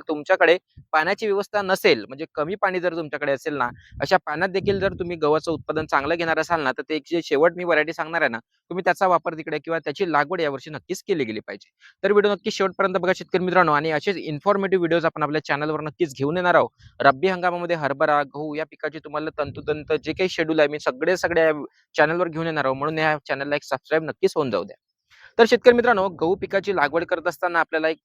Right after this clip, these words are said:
गोष्ट नक्कीच लक्षात ठेवायची आहे की आपण कोणत्या उद्देशानं गव्हाची लागवड करतोय, अधिक उत्पन्नासाठी करतोय की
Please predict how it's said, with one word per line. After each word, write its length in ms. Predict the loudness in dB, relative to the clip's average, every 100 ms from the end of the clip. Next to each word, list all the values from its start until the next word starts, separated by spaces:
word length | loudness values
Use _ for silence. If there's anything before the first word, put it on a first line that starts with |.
| -10
गोष्ट 220 | -8 -6
नक्कीच 260 | -6 -8 -6
लक्षात 260 | -8 -8
ठेवायची 340 | -4 -2 0 -2
आहे 40 |
की 100 | 0
आपण 340 | 2 2 0 -6 -4
कोणत्या 300 | -2 0 2
उद्देशानं 420 | 2 2 0 2 4
गव्हाची 300 | 4 4 2
लागवड 260 | 0 2
करतोय, 340 | 0 0 -2 -12 -12 _ 0
अधिक 220 | 0 2
उत्पन्नासाठी 540 | -4 -6 -6 -2 -4 -2
करतोय 400 | -2 0 0 0
की 120 | -2